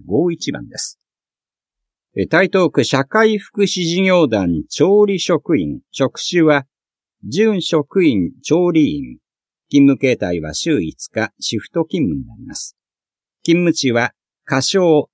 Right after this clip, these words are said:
特別養護老人ホーム龍泉。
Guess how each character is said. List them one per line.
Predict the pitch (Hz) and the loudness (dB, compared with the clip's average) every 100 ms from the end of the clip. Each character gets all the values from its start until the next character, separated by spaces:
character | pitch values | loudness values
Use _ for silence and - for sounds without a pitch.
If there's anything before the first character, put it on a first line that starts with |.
| - | -2
特 | 160 156 214 | -2 2 4
別 | 208 202 190 | 4 2 0
養 | 180 180 | 2 2
護 | 165 170 | 2 2
老 | 170 165 | 4 4
人 | 156 156 | 4 2
ホ | 143 151 135 | 2 0 2
ー | |
ム | 101 101 - | 2 0 2
龍 | 135 143 | 4 4
泉。 | 113 - 69 60 | 2 -6 -10 -12